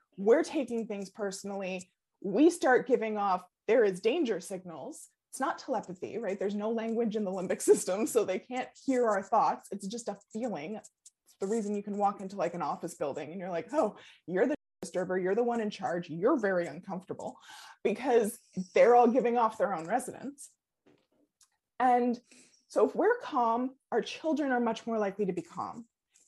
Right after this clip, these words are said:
If we're stressed, if we're freaking out, if we're feeling like we're failing, they're going to pick that up, and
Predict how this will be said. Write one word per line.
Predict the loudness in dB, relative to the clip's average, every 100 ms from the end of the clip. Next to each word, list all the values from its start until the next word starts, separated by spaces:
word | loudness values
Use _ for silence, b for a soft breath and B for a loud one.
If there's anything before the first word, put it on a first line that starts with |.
| -2
If | -2
we're | 2 2
stressed, | 2 0 2 2 0
if | -6 0
we're | -2
freaking | 0 -6 -6 -6
out, | -4 -4
if | -6 -4
we're | 0 2 0 -8 _ -10
feeling | -2 0 0 0 -2 -4
like | -8 -8 -10 _ _ _
we're | -4 -4
failing, | -4 -4 -2 -2 -4 -6 -10 _ _ _ _ _ _ _ _ _
they're | -4 4 6 6 4
going | 2 0
to |
pick | -2 -8 -2
that | 0 2
up, | -2 -2
and | -10